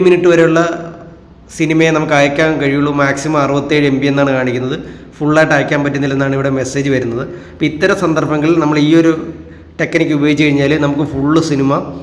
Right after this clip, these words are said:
ഒരു പത്ത് ജി ബി വരെയുള്ള സിനിമ നമുക്ക് ഒറ്റയടിക്ക് WhatsApp സെൻഡ് ചെയ്യാൻ കഴിയും. അപ്പോൾ അതിനുവേണ്ടി just വീണ്ടും ഒന്ന് ബാക്ക് അടിക്കുക.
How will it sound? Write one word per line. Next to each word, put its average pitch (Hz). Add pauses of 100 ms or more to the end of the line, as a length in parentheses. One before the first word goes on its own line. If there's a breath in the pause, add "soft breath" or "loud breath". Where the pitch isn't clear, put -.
(140)
ഒരു 147
പത്ത് 147
ജി 156
ബി 147
വരെയുള്ള 147
സിനിമ 143
നമുക്ക് 135
ഒറ്റയടിക്ക് 135
WhatsApp 131
സെൻഡ് 127
ചെയ്യാൻ 127
കഴിയും. 135 (280 loud breath)
അപ്പോൾ 151
അതിനുവേണ്ടി 147
just 147 (100)
വീണ്ടും 143
ഒന്ന് 147
ബാക്ക് 131
അടിക്കുക. 131